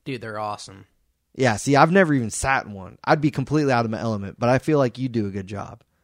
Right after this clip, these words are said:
Speaker 1: <sighs> Honestly, like, I was so scared the first time I got in it, which wasn't even in the country. It was in Qatar.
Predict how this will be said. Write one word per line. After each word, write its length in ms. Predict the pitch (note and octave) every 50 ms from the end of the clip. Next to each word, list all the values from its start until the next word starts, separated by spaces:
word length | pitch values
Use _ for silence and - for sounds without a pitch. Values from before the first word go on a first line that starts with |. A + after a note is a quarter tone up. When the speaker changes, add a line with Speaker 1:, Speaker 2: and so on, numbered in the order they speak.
| _ _
Speaker 1:
<sighs> 60 | - - - - - - - - - - - _ _ _ -
Honestly, 440 | D3+ D#3+ G3+ A3 A#3+ - - A3+ G#3 E3+
like, 200 | C#3 C3 - C3+
I 140 | E3 F#3
was 120 | D#3 A#2+ -
so 240 | - - G3+ F#3 B2
scared 540 | - - - - - D3+ D3 C#3+ C3 C3
the 80 | A2+ A#2
first 300 | - - C#3 C3+ - -
time 120 | C3+ C3+
I 80 | C3 C3
got 220 | A#2+ A#2 B2+ B2+
in 100 | B2 C3
it, 140 | C3+ C#3 -
which 260 | B2 C3 B2+ - - -
wasn't 280 | C3 D3 D3+ C3+ D3
even 180 | D3 D3 C3+ C3+
in 160 | C3 C3 B2
the 60 | A#2
country. 520 | - - - - B2+ A#2 - - - G2+ G#2
It 60 | G#2+
was 100 | A2+ A2+
in 140 | B2+ B2 B2
Qatar. 540 | - A2 G#2 - - A2+ G#2+ G2 G2 G2